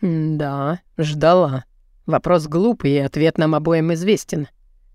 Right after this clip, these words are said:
Но порой надо помолчать. И Алла тоже это понимает». «Ты еще слаб.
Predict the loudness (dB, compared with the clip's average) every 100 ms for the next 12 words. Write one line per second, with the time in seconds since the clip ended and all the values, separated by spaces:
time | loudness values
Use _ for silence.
0 | _ -10 -6 0 2 2 0 -2 -2 0
1 | -2 -4 -6 -4 -4 -4 -20 _ _ -12
2 | -4 0 2 2 2 0 0 -2 -4 -2
3 | 0 0 0 -2 -6 -18 _ _ _ _
4 | _ _ 0 0 0 -4 -2 -4